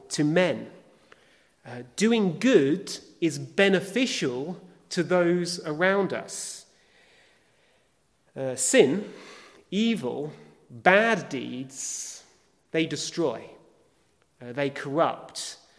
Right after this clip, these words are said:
They create hurt and tears and anguish and distress and heartbreak, and every single one of us have experienced that to some extent in our life. And if we're honest, we have also caused it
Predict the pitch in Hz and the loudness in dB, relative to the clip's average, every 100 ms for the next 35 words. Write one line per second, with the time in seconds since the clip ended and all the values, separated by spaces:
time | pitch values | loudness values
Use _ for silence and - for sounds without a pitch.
0 | - _ _ - 139 135 - 156 147 139 | -20 _ _ -6 -2 -2 -2 0 2 0
1 | - - 180 156 127 123 123 120 - - | -2 -2 2 2 2 -2 -8 -12 -14 -14
2 | - 180 165 135 123 123 117 - - 156 | -2 2 2 0 -2 -6 -10 -12 -2 4
3 | 170 170 135 120 - 120 - - 139 - | 4 4 2 -2 -6 -8 -10 -8 -4 -4
4 | - 180 160 120 - 139 123 - 175 170 | 0 2 2 2 -6 -6 -8 0 4 4
5 | 170 139 127 120 139 131 - - 170 175 | 2 0 0 0 -4 -6 -4 2 2 4
6 | 175 175 151 143 156 160 131 123 - 135 | 4 4 4 4 4 4 2 -2 -6 -10
7 | - - 143 135 127 - 127 - - 123 | -8 -2 0 0 -2 -4 -6 -6 -8 -4
8 | 143 135 - 139 127 127 123 135 135 120 | -2 -4 -4 -6 -4 -4 -4 -2 -2 -2
9 | 113 - - - - - _ 139 131 147 | -8 -16 -20 -20 -20 -20 _ -4 -2 2
10 | 139 151 127 120 - - - 135 127 123 | 4 4 2 -2 -6 -8 -10 -12 -10 -8
11 | 120 131 123 120 117 - 147 139 - - | -6 -4 -4 -6 -10 -4 -2 -2 -4 -12